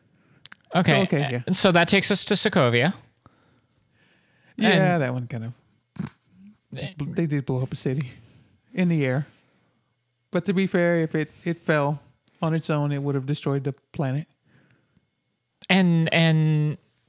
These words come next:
Speaker 1: okay, so do you blame all of the Avengers, or do you blame Tony Stark and Bruce Banner for screwing around with alien technology that they didn't understand?
Speaker 2: I
Speaker 1: You know,
Speaker 2: put some
Speaker 1: and
Speaker 2: blame
Speaker 1: then,
Speaker 2: on
Speaker 1: and then,
Speaker 2: Tony.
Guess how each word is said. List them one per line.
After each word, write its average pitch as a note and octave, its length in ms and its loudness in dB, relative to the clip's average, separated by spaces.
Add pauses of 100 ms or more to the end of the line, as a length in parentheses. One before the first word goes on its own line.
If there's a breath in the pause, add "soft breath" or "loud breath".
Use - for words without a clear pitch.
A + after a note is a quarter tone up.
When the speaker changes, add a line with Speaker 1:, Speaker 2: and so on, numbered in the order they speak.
(380)
Speaker 1:
okay, D#3+ 240 2
so D#3 300 2
do C#3+ 180 0
you C#3+ 180 4
blame C#3 680 2 (180)
all C#3+ 220 4
of D3+ 100 2
the D#3+ 140 4
Avengers, E3 500 2
or C#3 180 4
do C3+ 120 2
you C3+ 100 4
blame C3 400 4
Tony C3+ 300 2
Stark B2+ 320 2
and B2 160 2
Bruce B2+ 200 0
Banner C3+ 440 2
for B2 440 2
screwing C#3+ 600 0
around B2 320 4
with B2 120 0
alien B2 320 2
technology C3 580 2
that A2 160 2
they A#2+ 100 4
didn't A#2 200 2
understand? A2+ 640 0 (1400 soft breath)
Speaker 2:
I G3+ 140 -2
Speaker 1:
You C#3+ 100 4
know, C3 160 4
Speaker 2:
put - 100 0
some C4+ 140 0
Speaker 1:
and D#3+ 160 4
Speaker 2:
blame - 20 4
Speaker 1:
then, E3+ 180 4
Speaker 2:
on E3 60 2
Speaker 1:
and D#3+ 200 4
then, F#3 180 4
Speaker 2:
Tony. F3 380 -2